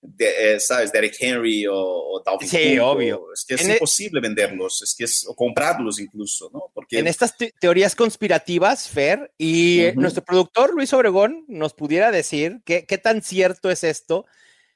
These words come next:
Speaker 2: que mucho de lo que se da que ru-, que, que Dallas no va por un running back mucho más completo que Chase Bone,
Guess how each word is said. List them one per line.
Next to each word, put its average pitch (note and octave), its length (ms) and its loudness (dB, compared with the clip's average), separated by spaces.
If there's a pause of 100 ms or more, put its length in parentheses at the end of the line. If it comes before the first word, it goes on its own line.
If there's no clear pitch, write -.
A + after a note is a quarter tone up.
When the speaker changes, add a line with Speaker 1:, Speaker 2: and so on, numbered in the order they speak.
(260)
Speaker 2:
que E3 760 2 (400)
mucho G3+ 360 -4
de A#3 100 2
lo F#3+ 120 0
que D#3 100 -8
se D#3 120 -6
da D#3 120 -2
que F#3+ 160 -6
ru-, F3 220 -8
que, - 260 -4 (400)
que C#3 120 -4
Dallas F3 340 2
no E3 180 0
va F3+ 180 0
por D#3 160 0
un D#3+ 160 -8
running D#3+ 300 -4
back D#3 180 -4
mucho D#3+ 260 -8
más E3+ 180 -4
completo D#3 420 -8
que C3 120 -10
Chase C3+ 300 -8
Bone, C#3+ 300 -2